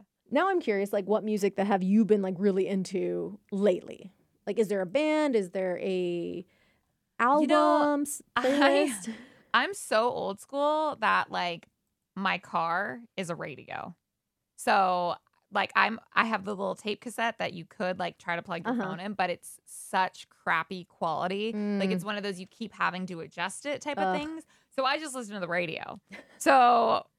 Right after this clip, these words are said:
Speaker 2: whatever's on there.
Speaker 1: But, like, even when
Speaker 2: Um,
Speaker 1: you're at home.
Speaker 2: Um, yeah, well, I'm still old school and I have an iPod <laughs>
Speaker 1: I
Speaker 2: that
Speaker 1: thought
Speaker 2: I
Speaker 1: you were
Speaker 2: haven't
Speaker 1: gonna
Speaker 2: updated in, like, way too long. So I'm more of, like, the old school with you, like,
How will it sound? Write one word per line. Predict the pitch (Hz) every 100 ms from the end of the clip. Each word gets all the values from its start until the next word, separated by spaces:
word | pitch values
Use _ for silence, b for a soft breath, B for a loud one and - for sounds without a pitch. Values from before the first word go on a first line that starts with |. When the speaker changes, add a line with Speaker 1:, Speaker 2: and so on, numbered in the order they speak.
| _
Speaker 2:
whatever's | 226 240 233 262 247 226
on | 233 214 208
there. | 233 196 - 190 254 _ -
Speaker 1:
But, | 349
like, | 381 320
even | 240 233
when | 392
Speaker 2:
Um, |
Speaker 1:
you're | 381
at | 359 370 480
home. | 202 185 175 _ _ _ _ _ _ _ _ _
Speaker 2:
Um, | 240 277 311 320 311 320 - 226 262
yeah, | 349 339 339 339 -
well, | 294 302 294 -
I'm | 247 226 -
still | - - 226 262
old | 254 285
school | - - 320
and | 269
I | 226
have | 208 240 196
an | -
iPod | 160 233 - - 277 285 320 277
<laughs> | 311 - - - - 403 - 466 415 B B B
Speaker 1:
I | 269
Speaker 2:
that |
Speaker 1:
thought | 320
Speaker 2:
I |
Speaker 1:
you | 339
were |
Speaker 2:
haven't | 302 320 262
Speaker 1:
gonna | 277 240
Speaker 2:
updated | 320 311 320 339 320 247
in, | 254 262
like, | 254 233 - -
way | 220 190 202 226 226 240 247
too | - 269 247
long. | 247 214 175 180 208 247 277 240
So | - 233
I'm | 214 247
more | 254 254
of, | 254
like, | 226 220
the | 208
old | - 214 214
school | - 208
with | 180 -
you, | 269 233 175
like, | 165 165